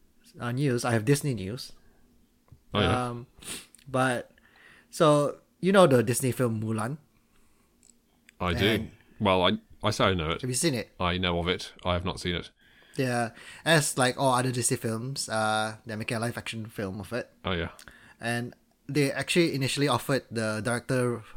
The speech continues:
Speaker 1: uh, role to Ang Lee.
Speaker 2: Did they? That'd been good.
Speaker 1: Yeah. That would be good, but he turned it down
Speaker 2: Uh.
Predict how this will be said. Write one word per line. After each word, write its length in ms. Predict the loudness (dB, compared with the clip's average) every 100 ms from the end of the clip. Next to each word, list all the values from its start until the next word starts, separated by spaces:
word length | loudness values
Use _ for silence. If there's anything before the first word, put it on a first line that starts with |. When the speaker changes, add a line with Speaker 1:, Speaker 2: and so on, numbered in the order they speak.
| -4
Speaker 1:
uh, 240 | -2 -2
role 260 | -4 -6 -6
to 180 | -6 -6
Ang 260 | -4 -2
Lee. 260 | 0 0 0 _ _ _ _ _
Speaker 2:
Did 140 | -4 0
they? 260 | 2 0 -4 -6
That'd 180 | -4 -2
been 140 | 0
good. 80 | 2
Speaker 1:
Yeah. 240 | 2 2 -2 -18 _ _ _ _ -2
That 120 | 4
would 80 | 4
be 100 | 4
good, 220 | 2 0
but 140 | 0 -2
he 120 | 0
turned 200 | 0 -2
it 60 |
down 220 | -4 -6 -8 -8
Speaker 2:
Uh. 220 | -4 -4